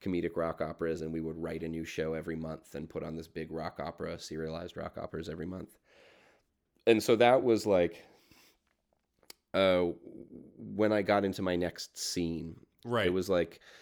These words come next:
Speaker 1: it was like I left the pop punk scene, and I was like, "Uh, put that behind me a bit." Uh,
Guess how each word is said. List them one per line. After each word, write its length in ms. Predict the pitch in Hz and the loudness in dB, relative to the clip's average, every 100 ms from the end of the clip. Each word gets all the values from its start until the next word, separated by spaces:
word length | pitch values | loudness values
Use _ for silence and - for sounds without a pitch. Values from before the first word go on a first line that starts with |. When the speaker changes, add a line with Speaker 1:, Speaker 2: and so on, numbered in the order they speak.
| - - | -20 -4
Speaker 1:
it 60 | |
was 140 | 98 101 | 0 2
like 140 | 95 | 4
I 80 | 95 | 4
left 200 | 98 107 | 4 2
the 80 | 117 | 0
pop 220 | - 95 | 0 0
punk 160 | 98 95 | 0 0
scene, 240 | 98 95 | 0 0
and 80 | 92 | 0
I 40 | |
was 140 | 87 92 | 0 0
like, 120 | 98 | 2
"Uh, 240 | 123 117 110 | 4 6 4
put 240 | - 110 | 2 0
that 200 | 90 90 | 2 2
behind 300 | 80 82 82 | 0 -2 0
me 160 | 82 82 | -2 -2
a 60 | |
bit." 380 | 82 85 85 85 - - - _ _ _ _ | -2 0 0 -2 -8 -20 -20 _ _ _ _
Uh, 200 | 82 80 | -2 0